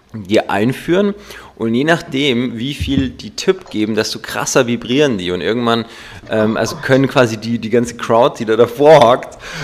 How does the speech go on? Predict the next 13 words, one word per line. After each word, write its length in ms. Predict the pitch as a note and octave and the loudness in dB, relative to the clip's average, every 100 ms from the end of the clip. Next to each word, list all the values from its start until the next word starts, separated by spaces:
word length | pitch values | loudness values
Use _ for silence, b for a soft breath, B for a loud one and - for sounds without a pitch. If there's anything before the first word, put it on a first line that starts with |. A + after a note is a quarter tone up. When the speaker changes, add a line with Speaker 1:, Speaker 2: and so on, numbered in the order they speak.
| B | B
Speaker 1:
und, 260 | - C3+ B2 | 0 2 2
und 200 | C3 A2+ | -2 0
alle 260 | - C3 B2+ | 2 4 6
halt, 240 | B2+ - B2+ | 4 2 0
ähm, 500 | B2 B2 A#2+ A#2 G#2 | 4 4 2 -2 0
ne, 260 | B2 C3 | 2 2
so 460 | A#2 A2+ A2+ - A2+ | 0 0 0 -2 -6
an 100 | B2 | -4
sich 220 | A2+ A2+ A#2+ | -4 -6 -4
rumspielen, 460 | C3 - C#3 C#3+ | -4 -2 -2 -2
die 100 | B2+ | -4
können 180 | - C3+ | -2 0
dann 160 | B2 A2+ | 0 -2